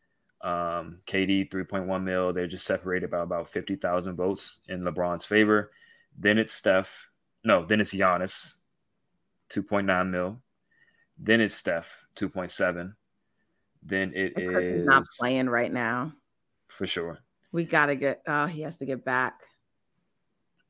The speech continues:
Speaker 1: Yeah, I
Speaker 2: When
Speaker 1: mean,
Speaker 2: did
Speaker 1: he's
Speaker 2: he
Speaker 1: gonna
Speaker 2: get
Speaker 1: be,
Speaker 2: back?
Speaker 1: he's leading the guards. He's lead-, he's leading the guards,
Speaker 2: No,
Speaker 1: so he'll
Speaker 2: fuck
Speaker 1: for
Speaker 2: that.
Speaker 1: sure be a
Speaker 2: That's
Speaker 1: starter, but we
Speaker 2: usually,
Speaker 1: want
Speaker 2: like,
Speaker 1: him to
Speaker 2: a
Speaker 1: be a
Speaker 2: top
Speaker 1: captain.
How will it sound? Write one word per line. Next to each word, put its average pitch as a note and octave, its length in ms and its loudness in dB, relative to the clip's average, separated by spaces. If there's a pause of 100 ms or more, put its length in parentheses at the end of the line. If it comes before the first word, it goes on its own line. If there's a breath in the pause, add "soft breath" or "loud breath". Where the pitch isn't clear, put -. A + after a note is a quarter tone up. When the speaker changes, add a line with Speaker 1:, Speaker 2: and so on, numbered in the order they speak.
(800)
Speaker 1:
Yeah, D3 100 12
I - 40 10
Speaker 2:
When A#2 40 8
Speaker 1:
mean, A2+ 120 6
Speaker 2:
did - 20 10
Speaker 1:
he's E3 80 8
Speaker 2:
he - 60 0
Speaker 1:
gonna D#3 120 8
Speaker 2:
get A2+ 60 6
Speaker 1:
be, - 40 0
Speaker 2:
back? - 100 -4 (120)
Speaker 1:
he's C#3 220 6
leading A#2 240 8
the G2+ 80 4
guards. F2+ 580 2 (160)
He's A2+ 180 -2
lead-, G#2+ 240 2
he's G2 220 -2
leading G#2 220 0
the F2 80 -8
guards, F2 240 0
Speaker 2:
No, D#4 60 2
Speaker 1:
so F#2 80 -4
he'll G#2 100 4
Speaker 2:
fuck - 100 2
Speaker 1:
for - 60 -4
Speaker 2:
that. E3 100 -2
Speaker 1:
sure G#3 100 4
be F#3+ 120 -2
a - 20 0
Speaker 2:
That's C4+ 160 2
Speaker 1:
starter, - 260 6
but - 120 0
we - 80 4
Speaker 2:
usually, - 40 4
Speaker 1:
want F3 140 8
Speaker 2:
like, - 0 -
Speaker 1:
him F#3+ 60 -2
to - 40 0
Speaker 2:
a - 40 -2
Speaker 1:
be F#2 60 2
a - 40 -2
Speaker 2:
top E3+ 280 6
Speaker 1:
captain. - 160 -14